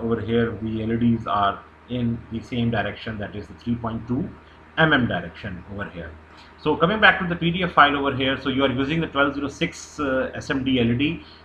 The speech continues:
And certainly when you are going to arrange them, you have to write these three words, Makers Lab, U E T Lahore and workshop. And I have given that you have to use capital letters, okay?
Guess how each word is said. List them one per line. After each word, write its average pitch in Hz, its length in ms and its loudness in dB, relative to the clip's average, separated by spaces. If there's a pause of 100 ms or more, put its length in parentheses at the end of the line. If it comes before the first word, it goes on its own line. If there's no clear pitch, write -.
(120)
And 120 180 -2
certainly 143 460 4
when 127 180 0
you 127 80 4
are 123 160 2
going 139 240 2
to 123 100 4
arrange 127 300 0
them, 127 240 0 (300)
you 170 180 4
have 196 100 4
to 196 140 2
write 147 240 6
these 156 240 -4
three 143 240 2
words, 95 220 -2
Makers 165 380 4
Lab, 147 360 6
U 151 140 6
E - 100 2
T 147 40 -2
Lahore 127 380 6
and 143 320 0
workshop. - 560 2 (260)
And 143 360 2
I 143 120 4 (120)
have 147 200 4
given 220 300 4
that 143 240 2
you 139 160 0
have 160 180 6
to 165 140 2
use 165 120 4 (120)
capital 139 280 2 (120)
letters, 180 500 -2 (160)
okay? 190 240 -2